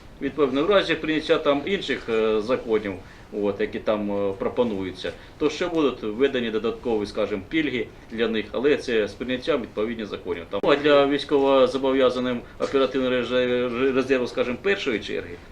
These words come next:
які от призначені, скажімо так, без укладання контрактів, але вони знаходяться там, відповідно, на, під час проходження навчальних зборів, вони ж знову ж таки зможуть зустрітися зі своїми товаришами, з якими вони проходили службу, воювали,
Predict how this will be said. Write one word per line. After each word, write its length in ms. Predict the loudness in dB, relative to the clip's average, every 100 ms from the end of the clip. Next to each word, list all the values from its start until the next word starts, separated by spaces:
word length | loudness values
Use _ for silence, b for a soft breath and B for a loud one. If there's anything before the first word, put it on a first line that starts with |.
| -20 -6
які 220 | -4 -2 0
от 160 | -2
призначені, 640 | -2 -2 -2 -2 -2 -4
скажімо 320 | -2 -2 -2 -4
так, 140 | -4
без 160 | -4 -6
укладання 440 | -4 -2 -2 -2
контрактів, 580 | -6 -6 -6 -6 -4 -2
але 200 | 0 2
вони 180 | 0 -2
знаходяться 560 | -4 -8 -2 -2 -2 -6
там, 240 | -4 -4 B B B -6
відповідно, 480 | 2 4 4 2
на, 100 | 2
під 220 | 2 0 -2
час 140 | -2
проходження 440 | -4 -2 -2 -2
навчальних 400 | -4 -2 -2 -2
зборів, 400 | -4 -4 -2 -2
вони 220 | 0 0 0
ж 120 | -2
знову 260 | 0 0
ж 100 | -2
таки 260 | -6 -6 -8
зможуть 340 | -4 -2 -2
зустрітися 540 | -4 -8 -8 -8 -10 -12 B B
зі 60 | 0
своїми 360 | 2 2 0
товаришами, 600 | 0 2 2 2 -2 -2
з 60 | -4
якими 240 | -2 0
вони 240 | 0 0 -2
проходили 420 | -2 -4 -4 -4
службу, 280 | -4 -6 -4
воювали, 500 | -4 0 0 0